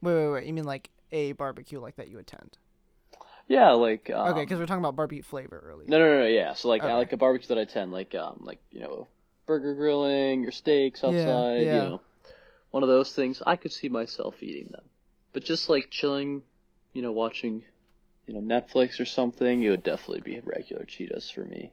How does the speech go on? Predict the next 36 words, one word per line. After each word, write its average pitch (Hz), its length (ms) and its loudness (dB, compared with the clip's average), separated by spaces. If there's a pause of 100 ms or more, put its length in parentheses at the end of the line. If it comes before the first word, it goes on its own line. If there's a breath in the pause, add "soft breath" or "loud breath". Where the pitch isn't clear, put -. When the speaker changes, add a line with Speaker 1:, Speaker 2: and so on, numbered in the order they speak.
(140)
Speaker 2:
So 170 120 -2
it's - 100 -4
a, 123 40 -4
Speaker 1:
Interesting. - 180 -18
Speaker 2:
it's 107 140 -18
a - 40 -16
toss-up - 540 -2
on - 100 -10
it. - 40 -14
It's, - 200 -10
it's 143 220 -2
situationally 135 720 4
based. - 120 -4
Speaker 1:
What's 214 180 -2
your 294 100 -4
stance 175 400 -4
on 147 160 -2
hot - 400 -10 (680)
in 156 120 -8
general? 92 520 -14 (760)
Speaker 2:
Um, 190 600 4
it 120 100 0
has 160 240 4
to 180 80 0
be 139 100 0
done 117 320 2
well. 98 400 2
Like, 104 200 -2
I 101 60 0
don't 120 200 -2
think 107 340 -2
Takis 92 520 -2
are 117 80 -6
that 131 280 0
great. 139 400 0 (220)
Speaker 1:
Hmm. 139 280 -10